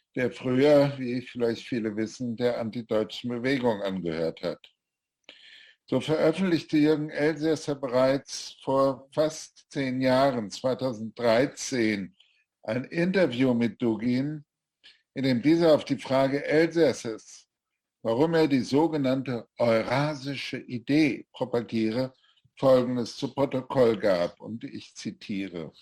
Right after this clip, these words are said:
„Weil es sich dabei um ein Konzept handelt, welches den Herausforderungen Russlands und der russischen Gesellschaft begegnet. Was sind die Alternativen? Es gibt den westlich-liberalen Kosmopolitismus,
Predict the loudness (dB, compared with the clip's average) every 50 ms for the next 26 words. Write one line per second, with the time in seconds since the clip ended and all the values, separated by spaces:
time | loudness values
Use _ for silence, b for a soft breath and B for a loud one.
0 | B B B _ _ _ _ _ _ -4 2 4 4 4 4 4 0 -4 -6 -8
1 | -10 -12 -6 -2 2 2 4 4 4 4 4 4 4 2 0 -4 _ _ _ _
2 | _ _ _ _ _ _ _ _ _ _ _ _ _ _ _ _ B B B B
3 | B B B B B B B 0 2 2 2 2 0 0 0 0 -2 -2 -2 -2
4 | -2 -2 -2 0 0 2 0 0 0 0 0 0 0 0 -2 -6 -8 -10 -10 -10
5 | -12 -10 -4 -2 -2 -2 0 -2 -2 2 4 4 4 4 2 -2 -6 -2 -2 0
6 | 0 0 -4 -4 -4 -4 -2 -4 -4 -4 -6 -6 -4 -4 -4 -4 -6 -10 -14 -18
7 | -20 _ _ _ _ _ _ _ _ -6 -4 -4 0 2 4 4 4 4 2 2
8 | 0 0 -4 -6 -4 -4 -4 -4 -2 0 2 2 2 0 -2 -4 -6 -6 -8 _
9 | -14 -12 -8 -6 -6 -6 -6 -8 _ -18 -20 -20 -20 _ _ _ _ _ -10 -10
10 | -10 -10 -12 -12 -12 -12 -10 -8 -6 -4 -4 -4 -2 -2 -2 0 -2 -2 -4 -8
11 | -10 -10 -10 -12 -16 -20 -20 -20 _ _ _ _ _ _ _ _ _ B B B
12 | B B B B B B -10 -10 -6 -4 -4 -2 0 2 2 4 4 4 2 2
13 | 0 -4 -4 -4 -4 -2 -2 0 2 4 6 6 6 6 4 2 -2 -4 -4 -4
14 | -4 -4 -2 -4 -4 -4 -4 -4 -4 -4 -4 -6 -8 -10 -10 -10 -10 -14 -12 -12
15 | -12 -12 -14 -18 -20 -20 -20